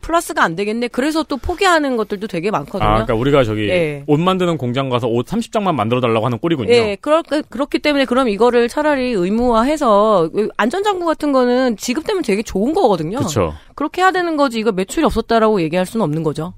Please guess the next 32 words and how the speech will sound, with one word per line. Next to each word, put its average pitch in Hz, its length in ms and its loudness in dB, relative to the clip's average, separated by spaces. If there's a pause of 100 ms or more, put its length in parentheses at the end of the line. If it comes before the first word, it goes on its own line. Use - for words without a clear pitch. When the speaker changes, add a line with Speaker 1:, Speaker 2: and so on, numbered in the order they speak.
(100)
Speaker 1:
예. 143 360 -4 (140)
Speaker 2:
매출이 214 640 2
문제가 147 400 0
아니고 120 260 0
이제 127 280 -2
국가의 214 340 -2
돈이 156 160 0
어차피 131 240 -2
들어가야 170 320 2
되는 214 160 0
Speaker 1:
네. 202 140 4
Speaker 2:
분야라고 104 600 2
판단을 143 340 2
하는 156 120 4
게 117 60 -4
맞겠군요. 87 520 -4
Speaker 1:
실제로 311 600 0
거대한 254 800 4
농기계 240 500 0
회사들도 247 580 0
마이너스 202 480 0
상태라고 294 460 2
얘기하거든요. 190 580 -2
Speaker 2:
음. 190 100 0
Speaker 1:
왜냐면 247 240 4
이제는 202 260 2
농민들이 311 400 2
너무 180 160 2
많이 156 160 -2
줄어드니까. 151 680 -4
Speaker 2:
음. 120 300 4
Speaker 1:
예. 151 220 2